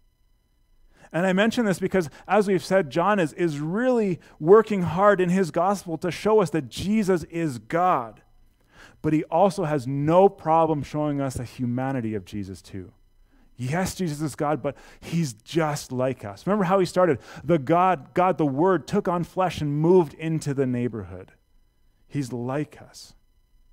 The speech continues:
See, if you were, and I were walking this path, if we were on this same journey, we would also need a rest. No doubt the disciples in town, they probably sat down while they were waiting to grab their supplies as well. But the idea that Jesus is fully God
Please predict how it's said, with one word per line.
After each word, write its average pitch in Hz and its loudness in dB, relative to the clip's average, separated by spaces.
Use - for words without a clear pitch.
See, 202 4
if 196 4
you 208 2
were, 185 6
and 165 0
I 170 2
were 196 6
walking 175 2
this 190 2
path, 208 0
if 143 -4
we 175 -2
were 202 4
on 185 2
this 190 -2
same 190 -2
journey, 185 -2
we 202 -2
would 208 6
also 180 0
need 160 0
a 151 -6
rest. 135 -6
No 202 6
doubt 196 6
the 185 0
disciples 175 -2
in 175 -2
town, 175 -4
they 165 2
probably 175 -2
sat 170 -2
down 175 -4
while 170 0
they 170 0
were 170 0
waiting 165 0
to 156 -8
grab 156 -2
their 160 -4
supplies 165 -6
as 147 -8
well. 156 -6
But 170 -6
the 190 2
idea 196 4
that 175 -2
Jesus 202 0
is 165 -2
fully 247 -2
God 180 -2